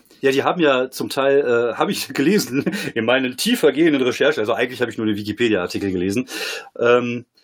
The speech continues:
haben die ja, äh, die Leute, oder beziehungsweise zum Beispiel der Stunt-Koordinator, der diese, äh, Autostunts gemacht hat, ist tatsächlich auch jemand, der vorher für die James Bond-Filme, äh, gedreht hat. Und das sieht man zum Teil auch gerade bei dieser Verfolgungsjagd mit dieser, äh,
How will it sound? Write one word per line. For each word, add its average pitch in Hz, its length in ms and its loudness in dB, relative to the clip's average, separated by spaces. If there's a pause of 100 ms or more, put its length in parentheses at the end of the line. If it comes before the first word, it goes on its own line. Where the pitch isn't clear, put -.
(140)
haben 131 400 -2
die 127 160 -4
ja, 113 1160 4
äh, 107 40 -2
die 107 120 -8
Leute, 131 380 2
oder 117 120 -4
beziehungsweise 117 440 0
zum - 140 -4
Beispiel 113 180 0
der 110 100 4
Stunt-Koordinator, 160 1120 0
der 113 120 2
diese, 104 540 4
äh, - 60 -6 (100)
Autostunts 170 760 0
gemacht 151 320 -2
hat, 143 160 -4
ist - 180 -4
tatsächlich - 380 -4
auch 117 100 0
jemand, 123 280 2
der 120 100 2
vorher 120 340 2
für 117 80 -2
die 107 100 -10
James 104 280 -2
Bond-Filme, 87 500 -2 (100)
äh, 87 440 0
gedreht 85 420 0
hat. - 340 -2
Und 87 140 -4
das - 380 0
sieht 104 260 -4
man 85 140 -2
zum - 160 -4
Teil 80 220 0
auch - 140 -6
gerade 92 240 2
bei 98 60 -2
dieser 90 300 0 (340)
Verfolgungsjagd 110 880 2
mit - 140 -18
dieser, 98 720 2
äh, 95 40 -4